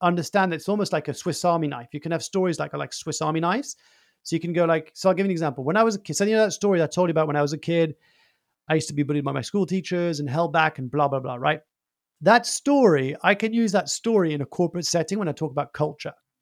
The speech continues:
Because the reason why I would share that story is that very early, so I would say, I would kick off by just saying, like, I would put a picture of me as a kid,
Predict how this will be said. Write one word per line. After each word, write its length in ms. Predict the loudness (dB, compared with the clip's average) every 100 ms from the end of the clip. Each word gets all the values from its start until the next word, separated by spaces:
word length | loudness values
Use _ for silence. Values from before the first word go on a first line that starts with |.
| _ _ _ _ _ _ _ _ _ _ _
Because 260 | -4 0 0
the 80 | 4
reason 260 | 4 4
why 60 | 4
I 40 |
would 120 | 4
share 180 | 4 4
that 140 | 4 0
story 340 | 0 4 4
is 80 | 2
that 160 | -2
very 340 | 2 4 4 4
early, 200 | 4 2 -2
so 140 | 2
I 40 | 2
would 120 | 2
say, 380 | 4 4 4 2
I 80 | -2
would 120 | -2 -6 -2
kick 180 | 2 2
off 140 | 0
by 80 | -2
just 200 | -2 -2
saying, 200 | 0 2
like, 400 | 2 0 -2 -2
I 80 | 0
would 140 | 0
put 100 | 0
a 60 | 0
picture 320 | -2 -2 -2
of 40 |
me 80 | 0
as 120 | -2
a 40 | -4
kid, 300 | -10 -14